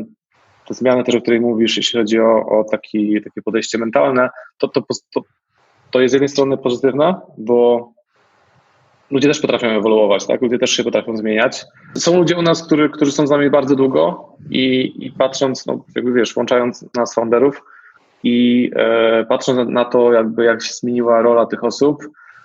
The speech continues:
to wydaje mi się, że jest super, super, e, niesamowite, że, że właśnie potrafiły te osoby,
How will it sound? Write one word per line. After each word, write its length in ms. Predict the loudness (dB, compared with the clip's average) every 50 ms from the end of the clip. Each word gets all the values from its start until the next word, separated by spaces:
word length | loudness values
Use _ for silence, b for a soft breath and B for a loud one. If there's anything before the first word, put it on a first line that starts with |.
| B B _ -6
to 100 | -4 0
wydaje 200 | 2 0 0 0
mi 80 | -2
się, 80 | -6 -4
że 100 | -2 -2
jest 180 | -2 -2 -2
super, 320 | -4 -2 0 0 0 -2 -4 -6
super, 480 | -8 -8 -4 -2 -2 -2 -2 -4 -2 -2
e, 220 | 0 0 0 -2
niesamowite, 600 | -2 -4 -4 -2 -2 0 0 0 0 0 0 0
że, 540 | 0 2 2 2 4 4 4 4 2 2 0 -4 -8 _ _ _ -10
że 80 | -6
właśnie 260 | -6 -6 -6 -6 -12 -16 -18 _ _ -20 _ _ _
potrafiły 440 | -8 -6 -6 -6 -6 -4 -4 -4 -2
te 100 | -2 -4
osoby, 520 | -4 -4 -6 -6 -2 0 2 2 2 0